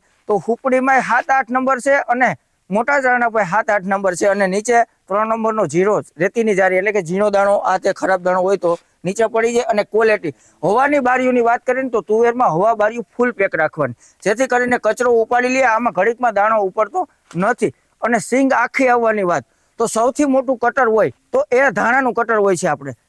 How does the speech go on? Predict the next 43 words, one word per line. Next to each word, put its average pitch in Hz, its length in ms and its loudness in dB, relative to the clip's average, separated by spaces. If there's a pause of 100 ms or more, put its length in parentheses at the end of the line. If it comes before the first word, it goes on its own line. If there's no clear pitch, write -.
તો 247 60 0
ધાણાથી 226 440 0
પછીનું 269 420 0
એક 247 160 2
નાનું 226 280 0
કટર 226 240 -2
હોય 214 180 2
છે 233 120 0
જે 233 120 2
ચણામાં 233 480 0
આપણે 226 180 0
ઉપયોગ 220 300 -2
કરીએ 220 200 0
છીએ. 254 300 -2
એ - 20 2
કટરનો 262 380 -2
ઉપયોગ 233 340 -2
કરવાનો, 214 320 2
એટલે 247 180 0
સિંગ 233 320 0
રહેશે 208 380 0
નહીં 175 200 -2
અને 208 180 0
દાણા, 214 380 0 (380)
અ, 196 100 -2
ફોલાઈ 240 400 0
જાય. 185 200 0
ફોલાઈ 254 380 0
જાય 247 180 0
એટલે 247 160 0
દાણા 226 260 0
ચાઇનામાં 247 460 0
પડી 254 220 -2
જાય, 269 240 2
એટલે - 460 -4
હવામાં 214 400 2
ઉપાડશે 208 520 0
નહીં. 180 140 -2
ઘણાને 220 420 0 (360)
સોયાબીન 240 420 2
પણ 240 160 0
હવામાં 226 360 0
ઉપાડે, 220 360 0